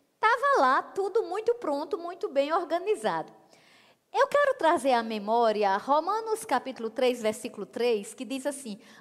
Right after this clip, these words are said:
"Andarão dois juntos se não houver", não, não é Romanos três, três que diz isso, isso aí já é Amós, Amós três, três,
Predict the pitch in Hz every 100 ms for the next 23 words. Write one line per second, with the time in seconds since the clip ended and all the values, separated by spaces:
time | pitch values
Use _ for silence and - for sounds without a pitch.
0 | _ - 494 480 453 349 262 302 480 403
1 | 262 294 370 415 - 226 233 311 370 440
2 | 480 - - - _ _ - 381 349 370
3 | 370 302 254 247 254 - 233 247 247 -
4 | 202 220 240 240 220 226 - 233 226 233
5 | 226 240 226 240 214 175 - - - 226
6 | 208 233 240 220 233 254 240 220 180 165
7 | - - 220 214 220 247 - - 269 415
8 | - 240 208 190 -